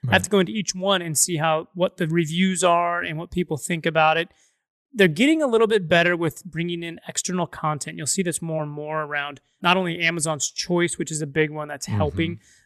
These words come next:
Speaker 1: but also they'll have influencer articles that'll say the top five iPhone cases for the iPhone twelve.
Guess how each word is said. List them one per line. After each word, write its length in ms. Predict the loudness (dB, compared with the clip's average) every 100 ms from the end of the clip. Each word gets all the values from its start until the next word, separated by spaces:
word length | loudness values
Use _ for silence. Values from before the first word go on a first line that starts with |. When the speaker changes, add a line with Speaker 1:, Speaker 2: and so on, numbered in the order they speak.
| -2
Speaker 1:
but 100 | 4
also 260 | 4 2 -2
they'll 160 | -4
have 340 | 0 0 0 -8 _ 0
influencer 640 | 2 2 0 -2 -2 -4 0
articles 420 | 2 2 -2 -6
that'll 120 | -4
say 240 | -4 -2 -4
the 140 | -6 -8
top 340 | 4 4 4 -4
five 460 | 0 2 2 0 _
iPhone 640 | -6 -6 -4 -4 -4 -10 -18 -10
cases 680 | -4 -2 -2 -4 -6 -6 -6
for 260 | -2 0 0
the 120 | 0
iPhone 400 | -4 -4 -8 -12
twelve. 460 | -4 -2 -2 -8